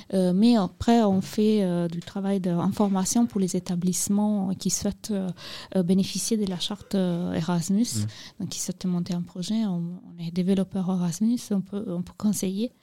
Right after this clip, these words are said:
Speaker 1: euh, sur les démarches à suivre, euh, sensibiliser à la mobilité,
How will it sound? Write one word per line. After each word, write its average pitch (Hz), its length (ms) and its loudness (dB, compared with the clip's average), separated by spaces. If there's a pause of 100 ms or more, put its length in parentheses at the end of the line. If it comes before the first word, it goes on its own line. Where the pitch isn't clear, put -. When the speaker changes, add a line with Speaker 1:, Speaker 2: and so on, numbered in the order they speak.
(500)
Speaker 1:
euh, 170 320 0
sur - 160 -6
les 196 80 2
démarches 180 340 -2
à - 60 -6
suivre, 277 600 0
euh, 180 200 2 (260)
sensibiliser 202 680 2
à - 20 2
la 190 80 4
mobilité, 180 460 2